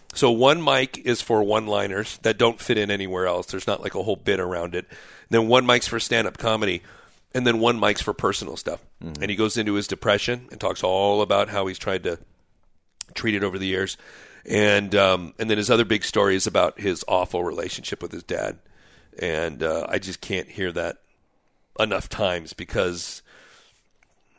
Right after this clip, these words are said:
Speaker 1: there's something beautiful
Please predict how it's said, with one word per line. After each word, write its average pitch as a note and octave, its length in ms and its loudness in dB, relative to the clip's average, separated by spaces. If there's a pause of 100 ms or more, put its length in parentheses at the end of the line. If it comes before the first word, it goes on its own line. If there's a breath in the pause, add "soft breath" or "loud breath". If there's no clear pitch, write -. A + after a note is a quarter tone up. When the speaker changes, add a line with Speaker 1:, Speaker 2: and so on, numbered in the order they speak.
(180)
Speaker 1:
there's A2+ 160 -2
something C3 400 0 (1000)
beautiful A2 720 0